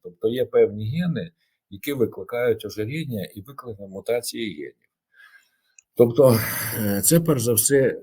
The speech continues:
е, мутації гена лептину, які призводять до тяжкого раннього ожиріння та відсутності почуття ситості. Тобто, е, я не буду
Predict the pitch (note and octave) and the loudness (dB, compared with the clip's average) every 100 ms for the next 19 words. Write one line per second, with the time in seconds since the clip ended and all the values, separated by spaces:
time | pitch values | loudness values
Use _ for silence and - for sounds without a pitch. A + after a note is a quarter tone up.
0 | - G2 G2 G2+ G#2 C3 C3+ C3 G2+ F2 | -12 -12 -10 -6 -6 -6 -8 -8 -8 -8
1 | A#2 A2+ F#2+ F2 F2 _ D#2+ C#2 F#2+ - | -8 -4 -4 -6 -10 _ -14 -14 -20 -20
2 | _ _ _ _ _ - G2+ B2+ - A2+ | _ _ _ _ _ -4 -2 -2 -2 -6
3 | G#2+ A#2 G2 E2+ F2+ - B2 G#2 - E2+ | -2 -2 -2 -4 -8 -2 -2 -2 -2 -2
4 | F#2 F#2+ F2+ E2+ E2 G2+ C3 A#2+ - F2+ | 0 -2 -2 -4 -2 -4 -4 -6 -6 -6
5 | F2 - B2+ - G#2 - - F2 - E2+ | -6 -8 -10 -10 -8 -8 -8 -10 -10 -6
6 | A2 G2+ - E3 - - - - - _ | -4 -2 -4 -6 -10 -18 -20 -20 -20 _
7 | _ _ _ _ _ _ _ _ _ _ | _ _ _ _ _ _ _ _ _ _
8 | _ F#2+ F2+ G#2 F#2 - - D#2+ E2 D#2+ | _ -4 0 2 4 2 -4 -4 -2 0
9 | E2 D#2+ D#2 D#2 D#2 D2+ D2 D2 C#2 C2 | 0 0 -2 -2 -2 -2 -4 -6 -8 -6
10 | F#2+ G2+ F2 D#2+ E2+ | -2 0 -2 -6 -16